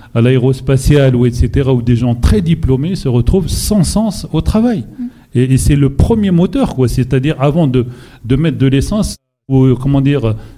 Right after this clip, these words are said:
Speaker 1: il faut de l'essence, mais il faut pouvoir démarrer le matin la, la voiture.
Speaker 2: Mm.
Speaker 1: Soit vous appuyez sur, mais là, vous n'avez pas le truc pour démarrer, quoi. Vous, vous cherchez où, où mettre votre doigt pour appuyer pour démarrer, ça ne démarre pas.
Speaker 2: Mm.
Speaker 1: Après, vous, il faut rajouter de l'essence, quoi, si vous voulez faire de la route.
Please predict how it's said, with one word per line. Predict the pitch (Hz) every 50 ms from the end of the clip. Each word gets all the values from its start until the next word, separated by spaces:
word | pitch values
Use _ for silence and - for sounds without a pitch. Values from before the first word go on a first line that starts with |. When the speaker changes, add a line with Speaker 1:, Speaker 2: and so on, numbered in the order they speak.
| - -
Speaker 1:
il | 139 135 -
faut | - - 143
de | 123 135
l'essence, | 127 131 127 - - 226 208 -
mais | 156 131
il | 123
faut | - 131 131
pouvoir | 131 - 165 165 180 147 131
démarrer | - 165 170 175 170 180 180 202 240 190 160 - - - - - _
le | 120 113 127
matin | 135 139 135 135 - 147 135
la, | 131 123 113 110
la | 113 120
voiture. | 107 120 156 170 165 - 247 226 160 - - - - - -
Speaker 2:
Mm. | -
Speaker 1:
Soit | - 139 143
vous | 135 139
appuyez | 151 139 139 151 143 139
sur, | 143 151 151 143
mais | 143 139 151 151
là, | 147 170 220
vous | 202 151
n'avez | 131 139 143
pas | 143 143 269
le | 240 208 -
truc | - 233 233 -
pour | 190 147 135
démarrer, | 123 180 202 226 226 254 269
quoi. | 233 - 160 131
Vous, | 123 135
vous | 131 143 131 139
cherchez | - - 190 165 - - 170
où, | 160 165 160
où | 165 170
mettre | 170 170 175 170 - - 147
votre | 131 139 147 127
doigt | 113 131 170 - 165
pour | - 165 151 131 - - - - - - _
appuyer | - 143 170 185 185
pour | 175 147 165 175 165 160 160 - _ _ _ _
démarrer, | 147 151 143 156 156 170 214 240 -
ça | - 170
ne | 170
démarre | 165 196 196 180 151 -
pas. | - 208 202 165 - - - - - - -
Speaker 2:
Mm. | - 233 220 -
Speaker 1:
Après, | - 190 214
vous, | 180 139 127 123
il | 117 107
faut | - 110
rajouter | 117 123 120 120 113 139
de | 110 139
l'essence, | 214 208 - 294 302 254 -
quoi, | - 131 123 113
si | 117 - 135
vous | 117
voulez | 110 120 117
faire | 120 113 113 104
de | 107
la | 156
route. | 196 247 277 - - -